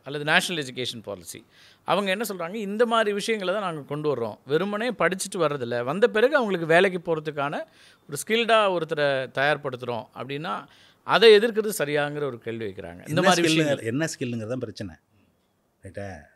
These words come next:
Speaker 2: நமக்கு வந்து ஏற்கனவே ஒரு அனுபவம் இருக்கு. என்ன அனுபவம் இருக்கு? "நான் ஸ்கில் தரேன், ஸ்-, ஸ்கில் சொல்லி தரேன்னு" சொல்லிட்டு, நீ என்ன வேலை பார்த்த, உங்க அப்பா என்ன வேலை பார்த்தாரு, அந்த வேலையை பாருன்னு சொன்னது தான் நம்ம எதிர்த்தோம்.
Speaker 1: ஓகே.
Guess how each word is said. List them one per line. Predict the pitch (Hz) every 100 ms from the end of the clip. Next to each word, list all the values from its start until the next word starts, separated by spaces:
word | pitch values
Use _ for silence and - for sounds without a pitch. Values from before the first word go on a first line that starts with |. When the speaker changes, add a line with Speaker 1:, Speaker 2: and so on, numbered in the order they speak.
| _
Speaker 2:
நமக்கு | 98 110
வந்து | 117 131
ஏற்கனவே | 120 131
ஒரு | 139
அனுபவம் | 113 113 113
இருக்கு. | 98 78 - _ _ _ _
என்ன | 120
அனுபவம் | 107 104 104
இருக்கு? | 95
"நான் | 101
ஸ்கில் | - 127 147
தரேன், | 139 120
ஸ்-, | 110 104 - _
ஸ்கில் | 131
சொல்லி | 131 123 110
தரேன்னு" | 107 101
சொல்லிட்டு, | 98 90 80 92 104 104 98 _ _
நீ | 110
என்ன | 120 156
வேலை | 139
பார்த்த, | 120 117
உங்க | 120 113
அப்பா | 147
என்ன | 123 117
வேலை | 110
பார்த்தாரு, | 104 113
அந்த | 107 107
வேலையை | 110
பாருன்னு | 104 101 104
சொன்னது | 107 104 104
தான் | 131
நம்ம | 117
எதிர்த்தோம். | 110 107 95 - _
Speaker 1:
ஓகே. | 104 98 90